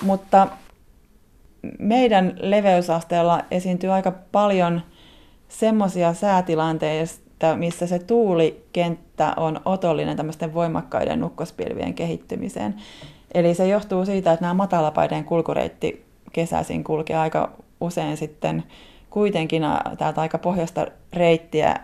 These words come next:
jolloin sit syntyy tämmösiä voimakkaiden ukkospilvien syntyolosuhteita. Eli vaikka jossain alueella, niin kuin Etelä-Euroopassa, voi esiintyä paljon ukkosia, ne ei välttämättä kuitenkaan sitten ole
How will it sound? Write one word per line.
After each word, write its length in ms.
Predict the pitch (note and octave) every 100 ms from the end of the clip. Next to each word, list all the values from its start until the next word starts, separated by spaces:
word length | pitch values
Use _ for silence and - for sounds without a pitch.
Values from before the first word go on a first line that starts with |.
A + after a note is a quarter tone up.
| -
jolloin 360 | - D#3 D3+ D3+
sit 140 | D3+
syntyy 280 | - E3+ D3+
tämmösiä 340 | D3 D#3 D#3+ - - E3+
voimakkaiden 540 | F3 D#3 D#3 E2+ E2+
ukkospilvien 640 | - - - - - F2 - - - - -
syntyolosuhteita. 1160 | E3+ E3 D3 - D#3+ D#3+ - E3+ - - F#3+ F3+ - - - - - F3
Eli 280 | F3 G#3+ -
vaikka 760 | F#3+ A3 A3 - F#3+ F3+ - - _ - -
jossain 400 | F#3 F#3+ F#3 F3
alueella, 400 | F#3 F3+ D#3 D#3
niin 120 | D#3+
kuin 100 | E3+
Etelä-Euroopassa, 680 | E3+ D#3 D3 D#3 D3+ D#3+ E3
voi 80 | D#3+
esiintyä 300 | E3 D3+ D#3 -
paljon 460 | D#3+ D#3 D3+ D3 -
ukkosia, 440 | E3 - D3+ D3+ D3+
ne 120 | E3
ei 80 | E3
välttämättä 500 | E3+ E3 C#3+ D3+ -
kuitenkaan 440 | D#3 D3+ - D3+
sitten 460 | D#3+ - - D3+ -
ole 340 | D#3+ D#3+ D#3